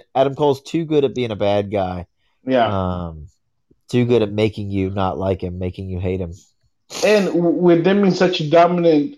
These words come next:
Speaker 2: heel faction, knowing that you have, uh, Imperium coming, I mean, you know,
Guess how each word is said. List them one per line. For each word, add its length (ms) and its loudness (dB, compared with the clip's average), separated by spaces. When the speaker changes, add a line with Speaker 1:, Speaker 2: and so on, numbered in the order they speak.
Speaker 2:
heel 560 0
faction, 640 -2
knowing 440 4
that 100 4
you 200 2
have, 640 0
uh, 480 0
Imperium 1000 2
coming, 640 -6
I 200 -8
mean, 480 -10
you 160 -6
know, 280 -8